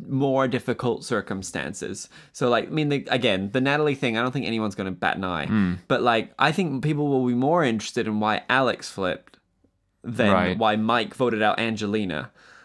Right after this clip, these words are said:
Speaker 1: Um, and so I think he could have had that buffer. But again, it's that pledging the allegiance to the side that you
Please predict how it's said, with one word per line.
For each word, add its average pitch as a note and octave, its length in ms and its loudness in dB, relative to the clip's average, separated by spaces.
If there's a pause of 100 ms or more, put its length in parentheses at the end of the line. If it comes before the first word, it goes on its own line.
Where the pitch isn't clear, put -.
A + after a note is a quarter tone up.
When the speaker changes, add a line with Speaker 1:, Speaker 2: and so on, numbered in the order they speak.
(180)
Speaker 1:
Um, G#2+ 200 0
and A2+ 180 -4
so B2 320 2
I - 140 -2
think C#3+ 140 -6
he C#3 120 -4
could D#3 220 -2
have C#3+ 80 0
had C#3 220 -4
that A#2+ 180 0
buffer. C#3 260 0
But C3+ 160 -2
again, B2+ 340 0
it's F2+ 160 -4
that - 240 -2
pledging C3 380 -2
the A#2 100 -2
allegiance G#2 480 -2
to G2+ 60 -8
the G2 100 -6
side F2+ 380 -4
that - 160 -6
you F2 160 -6